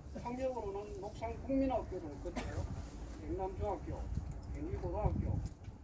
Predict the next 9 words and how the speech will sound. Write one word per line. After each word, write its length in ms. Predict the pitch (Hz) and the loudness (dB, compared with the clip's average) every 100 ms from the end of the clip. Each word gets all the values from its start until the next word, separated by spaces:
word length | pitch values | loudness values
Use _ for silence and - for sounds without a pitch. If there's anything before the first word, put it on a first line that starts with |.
| - - | -10 -6
고려대학을 880 | 156 180 196 190 180 175 165 151 220 | -4 -4 -4 -2 -2 -2 -4 -8 -10
수학하셨습니다. 720 | - 196 - - - - - - - - - - - - - - - - - - | -10 -8 -4 -2 -2 -2 -4 -6 -8 -6 -8 -12 -12 -12 -12 -10 -10 -10 -10 -8
주요 240 | 170 226 226 | -4 -2 0
활동으로는 840 | 247 294 240 202 175 190 339 - - - - - - - | -2 -4 -2 -2 -2 -2 -4 -6 -8 -8 -8 -10 -8 -8
천구백팔십구 920 | 214 220 233 226 - 240 254 - 254 240 | -6 -6 -6 -8 -6 -6 -4 -4 -2 -2
년 200 | 247 233 - | -2 -4 -6
일월 260 | 262 254 247 | 0 0 0
일일 280 | 240 233 - - - - - - - - | -6 -6 -6 -8 -12 -8 -6 -4 -2 0
녹산 520 | - 370 311 - 370 | 2 2 0 0 2